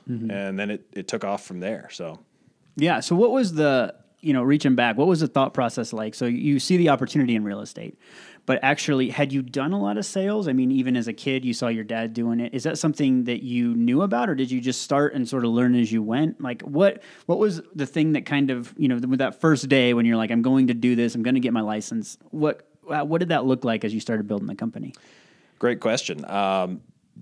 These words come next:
Speaker 2: it really was cool 'cause it was the seeds that were planted when I was, like, a teenager, when I was really starting to, through osmosis, see my dad build a business, see how it kinda went down, but I was never directly involved. You know, I wasn't out selling or doing anything like that.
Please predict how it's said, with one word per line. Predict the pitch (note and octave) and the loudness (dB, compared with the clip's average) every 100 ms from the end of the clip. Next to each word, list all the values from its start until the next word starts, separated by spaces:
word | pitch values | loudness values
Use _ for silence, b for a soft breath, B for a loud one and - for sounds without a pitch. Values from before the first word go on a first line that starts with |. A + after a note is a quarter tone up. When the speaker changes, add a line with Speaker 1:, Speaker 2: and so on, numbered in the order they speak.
| G2+ | -4
Speaker 2:
it | B2+ A#2+ | -2 0
really | A#2+ D#3+ F3 | 0 0 2
was | B2 - | 0 0
cool | F#3 F3+ | 2 2
'cause | B2+ A2+ | 2 -2
it | A2+ | -2
was | G#2+ | -4
the | A2 | -4
seeds | G#2 - D3 D3 B2 | -4 -2 0 -2 -2
that | G#2+ | -2
were | A2 | -4
planted | G#2+ A#2 A#2 A#2+ F#2+ | -4 -4 -2 -4 -4
when | G2 | -4
I | G2 | -4
was, | F#2+ F#2 | -4 -4
like, | G2+ F#2 | -4 -6
a | |
teenager, | - B2 A#2 F#2+ E2+ D#2+ | -6 -4 -4 -4 -6 -10
when | E2+ F#2+ | -8 -6
I | |
was | F2+ F2+ | -6 -6
really | G2+ A2 A2 | -4 -4 -4
starting | - A2 A2 G#2 | -2 -2 -2 -6
to, | - G2+ F#2 F2 b b b b | -6 -6 -6 -8 b b b b
through | D#3+ D#3+ | 0 2
osmosis, | C3+ A#2+ A#2 B2+ C3 A#2+ | 2 2 2 2 2 0
see | - B2+ | -2 -2
my | A#2+ A2 | 0 0
dad | A2 A2+ A2+ | 0 0 0
build | B2 A#2 | 0 0
a | |
business, | G#2+ A2 A2 A2 G#2+ G#2+ | 0 -2 -4 -4 -4 -4
see | - - B2 | -4 -4 -2
how | A2+ A2+ | 0 -2
it | G#2+ - | -2 -6
kinda | - A#2 A2+ | -8 -4 -2
went | A2 | -2
down, | G#2+ G#2+ G#2+ | -2 -2 -2
but | G#2+ | -2
I | G#2+ | -4
was | A2 | -2
never | D3+ D#3 A2+ - G#2+ | -2 -2 -4 -6 -8
directly | G#2+ A2 A#2+ G#2 | -2 -2 -2 -6
involved. | F#2 G#2 E2 D#2+ F2+ - - | -4 -4 -4 -6 -12 -20 -12
You | G#2+ | -8
know, | F#2+ | -6
I | F2+ | -4
wasn't | F#2+ G2+ F#2 | -4 -4 -6
out | F#2+ | -8
selling | - F#2 F#2 G2 F#2+ | -8 -8 -8 -8 -10
or | F2 | -8
doing | F#2+ F#2+ | -8 -6
anything | G2+ A#2+ | -6 -8
like | E2+ D#2+ - | -8 -12 -12
that. | D#2 D#2+ | -12 -12